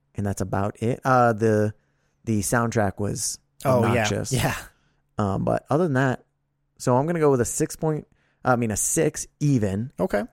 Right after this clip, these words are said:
Speaker 1: And I
Speaker 2: Okay.
Speaker 1: am gonna do, just because it's Adam Driver and it's a dinosaur movie, I will watch it on V O D out of anger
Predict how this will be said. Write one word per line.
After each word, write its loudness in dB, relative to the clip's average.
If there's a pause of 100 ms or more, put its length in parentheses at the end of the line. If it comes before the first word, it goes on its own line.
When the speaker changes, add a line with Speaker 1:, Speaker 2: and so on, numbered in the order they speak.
Speaker 1:
And 2
I 2
Speaker 2:
Okay. -2
Speaker 1:
am -2
gonna -2
do, 2 (680)
just 0
because -2 (840)
it's -2
Adam 0
Driver 2
and -4
it's -6
a -12
dinosaur -4
movie, -2 (120)
I 0
will -2
watch -4
it -6
on -6
V -4
O -4
D -12 (680)
out -2
of -4 (640)
anger -6